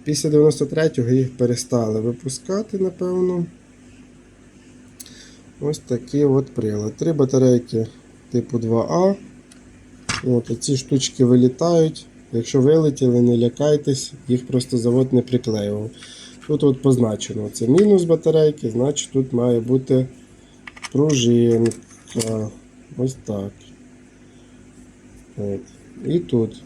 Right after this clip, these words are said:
мінус, значить пружинка ось так. Ми вставили і все окей. Що хочете,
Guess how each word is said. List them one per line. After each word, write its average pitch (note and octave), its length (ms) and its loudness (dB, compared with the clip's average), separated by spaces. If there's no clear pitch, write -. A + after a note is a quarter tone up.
мінус, A2 640 0
значить B2 420 -6
пружинка A#2 680 0
ось B2+ 260 -4
так. G2 280 -10
Ми - 220 -10
вставили D3+ 600 0
і B2+ 160 -4
все C3+ 220 -4
окей. G#2+ 460 -4
Що - 180 -8
хочете, C3 400 -8